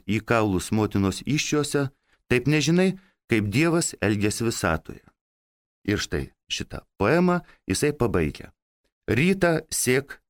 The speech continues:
savo sėklą, iki vakaro neleisk savo rankai ilsėtis, nes niekada nežinai, ar šis, ar anas darbas pasiseks, o galbūt abu bus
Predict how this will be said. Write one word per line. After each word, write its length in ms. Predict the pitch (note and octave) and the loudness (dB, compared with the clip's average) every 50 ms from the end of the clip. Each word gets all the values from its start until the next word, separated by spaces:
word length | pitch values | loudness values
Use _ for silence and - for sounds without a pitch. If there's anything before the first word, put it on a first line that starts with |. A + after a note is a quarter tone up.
| _ _ _ | _ _ _
savo 280 | - - D2 C2+ C2 - | -8 -4 -4 -4 -4 -6
sėklą, 600 | - - C3 C#3+ D3+ D3+ - B2+ B2+ B2+ A#2+ - _ _ _ _ _ _ - | -4 -2 0 0 0 0 0 0 0 0 0 -4 _ _ _ _ _ _ -4
iki 240 | G#2 A#2+ - C#3 C#3+ | -2 -2 0 2 4
vakaro 500 | D3 F3+ F#3+ F#3+ F#3+ F3 E3+ E3+ E3 - | 4 4 4 2 2 0 2 2 0 0
neleisk 540 | F2+ A2+ A#2+ A#2 A2+ B2+ C#3+ D3 - - - | 2 2 2 4 4 4 2 0 -2 -6 -10
savo 400 | - - - A2 G2+ F#2+ F#2+ F2+ E2 | -10 -4 0 0 2 4 2 2 4
rankai 420 | F#2+ G#2+ B2+ A#2 - G#2+ G#2 G2 | 2 2 2 2 0 0 -2 -2
ilsėtis, 800 | - - G#2 G#2 - - - F#2+ D#2+ - - - - - - - _ _ _ _ - - | -2 -2 -2 -2 -2 -2 -2 -2 -2 -2 -4 -6 -10 -10 -12 -14 _ _ _ _ -4 0
nes 240 | G#2+ G2+ F2+ - | 0 0 0 0
niekada 420 | F#2+ F#2 F2+ E2+ - D#2+ F2+ G#2+ B2+ | 0 0 0 2 0 0 2 2 2
nežinai, 540 | D3 D#3+ D#3+ C3 C#3+ D#3+ D#3+ D#3 D#3 C#3+ - _ _ _ _ - | 4 2 2 2 2 2 2 2 2 0 -4 _ _ _ _ -4
ar 160 | - F#3+ - | -2 -2 0
šis, 420 | - - - F3 F3+ F#3 - - - _ _ _ _ _ - | 0 0 0 2 0 0 -2 -6 -10 _ _ _ _ _ -2
ar 200 | - A2 A2+ A#2+ | 2 2 4 4
anas 260 | C#3 E3+ F#3+ F#3 D#3+ | 4 4 4 2 2
darbas 520 | C#3 D3+ D3+ D#3 D3 C#3 C#3+ C#3+ - - _ _ _ _ | 2 2 2 2 2 0 0 -2 -2 -6 _ _ _ _
pasiseks, 640 | - G#2+ - - G2+ - - B1+ B1+ - - - - _ _ _ _ _ - | -4 -4 -2 -2 -6 -6 -6 -8 -10 -10 -12 -14 -14 _ _ _ _ _ -2
o 120 | - G2+ A2 | -2 0 2
galbūt 440 | A2 G#2+ G#2+ A2 A2+ A2 - - _ - | 2 2 2 2 0 -2 -2 -4 _ -2
abu 280 | F2+ E2+ F2 G#2+ B2+ | 0 0 2 0 0
bus 320 | B2+ A#2 B2+ B2 - - | 0 0 0 -2 -2 -6